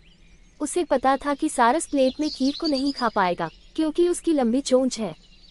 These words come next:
उसे इस तरह परेशान देख लोमड़ी मन ही मन बहुत खुश हुई और झूठी चिंता दिखाते हुए सारस से पूछने लगी कि, "क्या बात है दोस्त, खीर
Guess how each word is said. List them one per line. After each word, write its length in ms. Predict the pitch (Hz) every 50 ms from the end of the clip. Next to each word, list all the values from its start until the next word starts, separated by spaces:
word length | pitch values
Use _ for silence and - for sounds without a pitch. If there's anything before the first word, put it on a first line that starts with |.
| - - - - - - _
उसे 260 | 285 294 - - 349 359
इस 200 | 370 359 - -
तरह 240 | 320 302 302 311
परेशान 600 | 320 - 285 254 226 208 - - 214 226 269 269
देख 280 | 240 240 285 320 - -
लोमड़ी 340 | 302 294 269 285 277 294 285
मन 220 | 254 240 240 254
ही 120 | 254 302 302
मन 260 | 254 226 220 220 208
बहुत 280 | 196 208 240 302 -
खुश 280 | - - 302 262 - -
हुई 180 | 277 277 285 294
और 160 | 285 277 254
झूठी 360 | 208 - 220 233 233 - 262
चिंता 380 | 220 - 220 196 185 - 220 214
दिखाते 420 | 208 196 - - 202 - - 254
हुए 220 | 247 262 247 269
सारस 380 | 277 - - 269 269 285 320 311
से 140 | - - 320 -
पूछने 300 | - 247 226 - 294 302
लगी 260 | 285 285 262 269 302 302
कि, 140 | - 330
"क्या 220 | - - 262 240 233
बात 260 | 208 208 202 - -
है 80 | 240 233
दोस्त, 360 | 208 208 220 262 285 - - - - _ -
खीर 200 | - 311 339